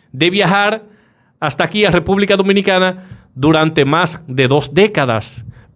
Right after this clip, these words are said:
Pero estamos en contacto y él me va a ayudar".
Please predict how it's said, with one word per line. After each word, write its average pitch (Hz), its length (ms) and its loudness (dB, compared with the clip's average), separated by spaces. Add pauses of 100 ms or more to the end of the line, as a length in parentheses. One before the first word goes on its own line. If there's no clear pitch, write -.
Pero 190 400 2
estamos 165 520 -2
en 220 100 -2
contacto 220 680 -2
y 165 160 2
él 202 120 2
me 180 140 0
va 175 200 2
a - 20 2
ayudar". 120 540 -4